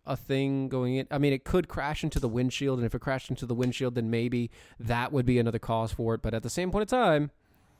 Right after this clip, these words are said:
um, it's basically like a bird strike. Those things aren't that, aren't that hard, um, unless they made them out of some sort of crazy metal,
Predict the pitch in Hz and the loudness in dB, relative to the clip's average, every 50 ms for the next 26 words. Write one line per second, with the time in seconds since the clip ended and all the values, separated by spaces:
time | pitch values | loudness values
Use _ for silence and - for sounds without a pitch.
0 | _ - _ _ _ _ _ _ _ _ _ _ _ _ _ _ _ _ - 104 | _ -20 _ _ _ _ _ _ _ _ _ _ _ _ _ _ _ _ -4 -2
1 | 101 101 101 98 98 101 - - 123 - - 156 160 156 - 151 151 143 139 135 | 0 0 0 0 0 0 -2 -4 -6 -4 -2 -2 -2 -2 -2 -2 0 2 2 2
2 | 127 120 110 104 117 110 107 101 - - 110 95 95 98 - - 123 120 - - | 0 0 0 2 2 2 2 0 -2 -6 -4 -4 -4 -6 -2 0 0 0 2 0
3 | 139 131 127 117 131 120 120 123 120 - 127 - 135 120 - - _ _ - 135 | 0 0 0 0 0 0 0 0 0 -2 -2 -2 -4 -10 -16 -18 _ _ -4 -2
4 | 127 123 - 131 127 - - 117 110 107 104 101 101 101 107 - - - - - | -2 0 0 -2 -2 -2 -2 -2 -2 0 -2 -4 -6 -8 -12 -18 -6 -6 -6 -6
5 | - - - 1017 1047 1017 - - _ _ _ _ - _ _ _ _ _ _ _ | -4 -8 -12 -12 -12 -18 -20 -20 _ _ _ _ -20 _ _ _ _ _ _ _
6 | _ - 151 - - - 127 110 107 107 101 101 104 107 110 - - 117 104 107 | _ -12 -12 -10 -6 -2 0 2 2 2 2 2 0 -2 -4 -4 -2 -2 0 0
7 | 104 104 104 113 107 107 104 104 104 - - - 107 101 - - 110 104 101 - | 0 -2 -2 -2 -4 -2 -4 -4 -6 -6 -6 -8 -8 -6 -6 -6 -8 -8 -8 -8
8 | - - 107 104 104 107 110 101 101 95 95 92 90 95 92 | -8 -4 -4 -2 0 0 0 0 0 -2 -2 -4 -4 -6 -8